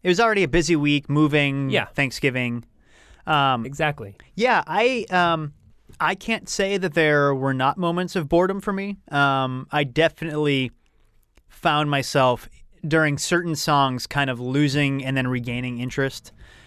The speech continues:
Speaker 1: But that was kind of my experience with the band listening to it for our first show, too. There would be pieces that were, you know, pushing twenty minutes long with parts that I really liked and then parts that got a little, you know, kind of out of my wheelhouse and I'd lose interest. But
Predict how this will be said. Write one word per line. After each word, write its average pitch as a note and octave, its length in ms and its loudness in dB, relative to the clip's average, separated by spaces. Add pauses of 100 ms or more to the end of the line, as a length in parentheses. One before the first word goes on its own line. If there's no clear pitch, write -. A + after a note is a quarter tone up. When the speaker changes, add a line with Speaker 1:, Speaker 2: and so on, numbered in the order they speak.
(200)
Speaker 1:
But B3+ 120 2
that C#4 80 2
was C#4+ 100 0
kind A#3 140 0
of F3 80 -2
my E3 80 4
experience D3 520 -2
with C#3 120 -4
the B2+ 80 -10
band C3+ 320 -2
listening C3+ 340 -6
to C#3 140 -2
it B2 120 0
for B2+ 260 0
our B2 120 -2
first C4+ 240 -6
show, A2 180 -2
too. A#2+ 380 -2 (240)
There E3+ 120 4
would C#3+ 100 0
be G#3+ 120 2
pieces D3 420 0
that C3 120 0
were, A#2+ 260 -2 (280)
you G#3+ 100 -2
know, G2 120 -6
pushing C3+ 340 -4
twenty C#3+ 260 -2
minutes B2 300 -4
long A#2+ 420 -2 (360)
with A3+ 160 2
parts F#3 260 -2
that F3 80 2
I - 20 4
really D3+ 240 4
liked C3+ 380 -2
and C#3 80 -4
then B2+ 100 -4
parts C3+ 300 -4
that C3+ 140 -6
got C3 180 0
a - 20 -6
little, C3 460 -2 (600)
you D#3 80 -4
know, B2 140 -2
kind C3+ 240 -2
of - 100 -10
out B2 160 -2
of B2+ 120 -6
my B2+ 240 -2
wheelhouse A#2+ 760 -6
and A2+ 360 -6
I'd B2+ 180 -8
lose A#2+ 240 -6
interest. A2 420 -10
But A#2+ 160 -6